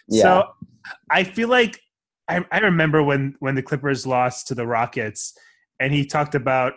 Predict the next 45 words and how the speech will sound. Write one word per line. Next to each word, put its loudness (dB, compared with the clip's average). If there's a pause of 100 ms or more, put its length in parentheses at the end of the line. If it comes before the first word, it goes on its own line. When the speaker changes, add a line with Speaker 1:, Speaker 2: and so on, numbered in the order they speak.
Speaker 2:
all 4
the -2
things -2
that -6
the -6
Clippers -4
couldn't 0
do, -4 (260)
how -4
they -4
couldn't 0
do 0
this, -2
how -6
they -8
couldn't -2
do 0
that. 0 (280)
And 0
now 2
the 0
whole 0
thing 0
is -4
that -8
they -6
couldn't -4
make -6
it -6
through -4
the -6
second -6
round, -2 (340)
and -4
he's -8
gonna 0
be -2
part 0
of -2
it 0
when -6
they -4
get -4
through -2
it. -4